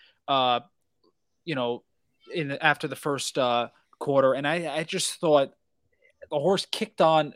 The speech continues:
very solid late and showed something. And I just think this horse is gonna be ahead of, like, Smokin' Jay and the closers, and it's just gonna get first beat on all of 'em. And, uh, just, I, I think the horse is, to be honest, just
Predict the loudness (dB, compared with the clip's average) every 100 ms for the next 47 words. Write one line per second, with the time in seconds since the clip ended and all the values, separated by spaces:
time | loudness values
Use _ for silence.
0 | -16 -2 4 4 2 2 6 6 6 -2
1 | -4 -4 -6 -8 -4 2 2 0 -4 -6
2 | -8 -10 -12 -14 -20 -20 -18 -4 -2 -2
3 | -4 -6 -6 -6 -8 -4 -4 -6 -8 -4
4 | -2 0 2 4 6 4 4 2 2 2
5 | -2 4 6 6 4 0 -4 -8 -8 4
6 | 4 4 -2 -8 -8 -8 -8 -8 -6 -6
7 | -4 -4 -2 -4 -4 -6 -2 0 2 2
8 | 0 -8 -14 _ _ -20 _ -10 -8 -4
9 | -2 -2 -4 -8 -20 -20 -20 -20 _ -10
10 | -8 -8 -10 -8 -6 -4 -6 -10 _ -8
11 | -8 -8 -4 2 4 2 0 -8 -10 -12
12 | -18 _ -12 -4 0 0 0 -4 -10 -10
13 | -10